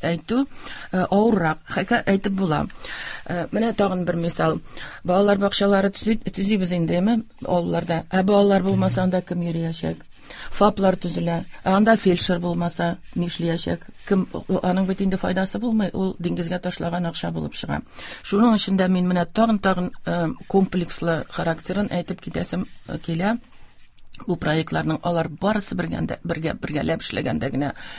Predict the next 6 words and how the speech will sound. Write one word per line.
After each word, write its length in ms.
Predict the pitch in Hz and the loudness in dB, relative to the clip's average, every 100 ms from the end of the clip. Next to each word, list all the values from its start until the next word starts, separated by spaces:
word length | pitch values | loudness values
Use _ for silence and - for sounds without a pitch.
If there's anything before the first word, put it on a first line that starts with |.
| - | -10
аның 220 | - 156 | -4 -4
файдасы 480 | 160 147 143 139 - | -2 -4 -4 -4 -4
була. 280 | 156 139 135 - - - - - - | -2 -2 -2 -6 -16 -14 -12 -12 -10
Аннары 340 | - 180 190 202 | -6 -2 0 0
безнең 260 | 196 196 | 0 -2
вциом 540 | 185 - - 196 202 | -4 -4 0 4 4